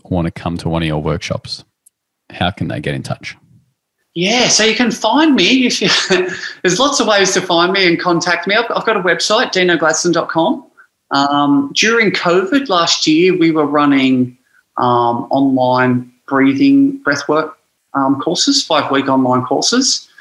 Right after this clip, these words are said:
Speaker 2: And it was funny, it was something I didn't think that would work online, 'cause I really like to sort of be with people and, and, and touch people.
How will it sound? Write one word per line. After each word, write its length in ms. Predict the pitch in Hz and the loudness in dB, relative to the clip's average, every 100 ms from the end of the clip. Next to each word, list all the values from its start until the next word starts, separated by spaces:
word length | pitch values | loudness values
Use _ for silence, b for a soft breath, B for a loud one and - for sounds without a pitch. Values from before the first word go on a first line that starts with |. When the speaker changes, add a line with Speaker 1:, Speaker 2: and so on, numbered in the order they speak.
| B B | B B
Speaker 2:
And 120 | 165 | 0
it 20 | |
was 140 | 196 - | 0 0
funny, 320 | 233 226 208 | 0 2 2
it 40 | |
was 120 | 180 180 | 2 0
something 360 | 233 277 254 - | 0 0 0 0
I 80 | 175 | -2
didn't 320 | 170 180 170 | 2 2 2
think 380 | - 170 156 151 147 | 2 0 0 -2 -2
that 200 | 151 147 | 0 2
would 180 | 147 | 0
work 360 | 143 139 160 - | 2 2 0 0
online, 560 | 151 147 143 196 302 - _ b b _ | 0 2 2 2 0 -2 _ b b _
'cause 140 | 170 | -2
I 60 | 202 | 0
really 320 | 185 190 170 | 2 2 2
like 280 | 135 131 - | 2 0 0
to 180 | 147 127 | -4 -2
sort 180 | 165 135 | 0 0
of 80 | |
be 160 | - 175 | 0 -2
with 180 | 233 - | -2 -2
people 300 | 135 123 135 | -2 0 -2
and, 120 | 107 | -2
and, 220 | - 120 - | -4 -4 -4
and 140 | 123 | -4
touch 360 | - - - - | -2 -4 -4 -2
people. 420 | 156 - 120 | -2 -2 -6